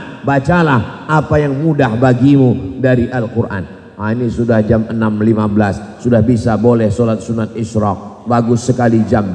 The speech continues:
Wah, langsung nampak. Subuh jam enam tujuh belas. Suruk jam enam tujuh belas. Ah, jam enam tujuh belas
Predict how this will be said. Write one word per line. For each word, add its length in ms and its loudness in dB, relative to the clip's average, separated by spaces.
Wah, 160 0
langsung 400 -2
nampak. 480 -4
Subuh 800 0
jam 320 -4
enam 400 -6
tujuh 400 0
belas. 320 -2
Suruk 400 4
jam 160 -2
enam 560 -8
tujuh 320 0
belas. 320 2
Ah, 160 -6
jam 240 2
enam 320 0
tujuh 240 2
belas 240 2